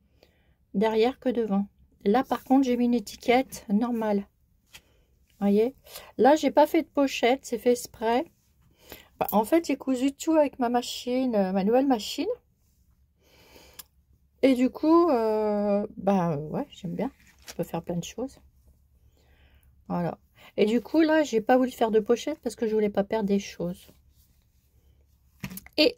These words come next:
à l'intérieur, du coup, ça s'ouvre comme ceci. Voilà.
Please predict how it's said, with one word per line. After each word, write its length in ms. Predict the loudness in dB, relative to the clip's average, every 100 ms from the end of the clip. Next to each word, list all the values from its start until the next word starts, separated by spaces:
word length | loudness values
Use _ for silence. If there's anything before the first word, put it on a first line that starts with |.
| -2
à 60 |
l'intérieur, 560 | 0 2 0 -2 0 -2
du 120 | -4
coup, 180 | -4 -4
ça 160 | -4 -6
s'ouvre 300 | -4 -6 -6 _ _ _ _ _ _ -4
comme 200 | -2 -2
ceci. 460 | -6 -8 -4 0 -2 _ _ _ _ _ _ _ _ _ _ -10
Voilà. 340 | -6 -4 -4